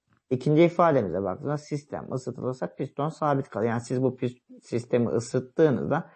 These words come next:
sonuçta ikisi de aynı oranda ısınacağı için yani, e, burada mol sayıları değişmiyor. R değişmiyor. Sıcaklıklar da aynı oranda, e, artacağı için yani burada o zaman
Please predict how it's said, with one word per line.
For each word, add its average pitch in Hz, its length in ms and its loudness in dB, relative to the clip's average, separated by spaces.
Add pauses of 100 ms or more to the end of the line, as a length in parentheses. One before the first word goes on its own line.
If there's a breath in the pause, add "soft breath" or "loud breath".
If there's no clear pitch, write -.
(200 loud breath)
sonuçta 120 280 -4
ikisi 120 200 -2
de 127 80 2
aynı 120 280 2
oranda 117 260 0
ısınacağı 117 520 -2
için 156 240 -6 (540)
yani, 101 240 -6 (140)
e, 101 300 -4
burada 113 200 2
mol 123 240 4
sayıları 101 480 -2
değişmiyor. 117 540 -4
R 117 260 6
değişmiyor. 117 400 -4 (280)
Sıcaklıklar 117 640 -2
da - 80 -4
aynı 101 320 -4
oranda, 85 320 -8 (1160 soft breath)
e, 92 60 -10
artacağı 120 680 2
için - 260 -6 (280 soft breath)
yani 117 160 0
burada 135 300 4
o 123 140 0
zaman 131 440 0